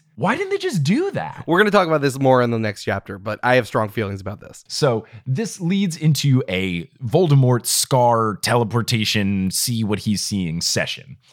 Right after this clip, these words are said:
Speaker 1: And through Voldemort's eyes, Harry sees Voldemort interrogating Grigorovich, who is upside down and wrapped up in a weird contortionist-y way. And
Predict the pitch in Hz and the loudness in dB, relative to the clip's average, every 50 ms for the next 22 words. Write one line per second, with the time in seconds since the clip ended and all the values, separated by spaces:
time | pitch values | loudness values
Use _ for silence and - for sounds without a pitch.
0 | _ _ - - 139 123 120 117 113 - - - - - 208 240 262 214 175 175 | _ _ -2 0 2 2 2 0 -2 -4 -8 -10 -6 -4 -2 0 0 2 2 2
1 | 156 165 165 151 127 98 80 78 73 82 - - _ - - 113 113 117 120 123 | 2 2 0 0 0 0 -2 -2 -2 -4 -6 -10 _ -6 -2 0 0 0 0 0
2 | 123 127 127 127 - - 101 98 92 85 90 85 92 92 87 95 90 90 90 87 | -2 -4 -4 -6 -8 -4 -4 -4 -4 -4 -6 -6 -4 -4 -2 -2 -2 -2 -2 -4
3 | - - 98 92 - - - 147 175 160 139 135 127 123 120 117 110 87 101 104 | -6 -8 -10 -10 -6 -4 -2 0 0 2 2 2 2 2 2 2 2 2 0 -2
4 | 104 85 123 117 117 107 90 76 78 - - - - - _ _ _ _ - 95 | 0 2 2 2 2 2 0 -4 -10 -16 -18 -18 -20 -20 _ _ _ _ -8 -6
5 | 92 90 - - - 139 - - 202 170 101 76 80 90 117 - - _ - 82 | -6 -6 -6 -6 -6 -4 0 0 0 0 0 -2 -4 -6 -8 -10 -12 _ -10 -8
6 | 82 76 76 101 117 160 165 - - 110 90 - 92 82 82 82 85 101 110 123 | -8 -6 -2 0 2 2 2 2 2 0 0 0 -4 -6 -6 -6 -4 -2 0 2
7 | 131 139 135 127 - - - 131 120 - 120 120 143 135 131 135 143 139 - - | 2 2 2 0 -2 0 2 2 4 4 4 4 4 6 6 6 4 4 4 2
8 | 143 139 120 104 78 - - 143 - _ - - - 123 - - - 101 95 90 | 2 2 2 2 -2 -4 -8 -16 -18 _ -20 -20 -18 -18 -14 -12 -8 -6 -4 -2
9 | 87 87 87 85 87 82 - | -2 -2 -2 -2 -4 -6 -8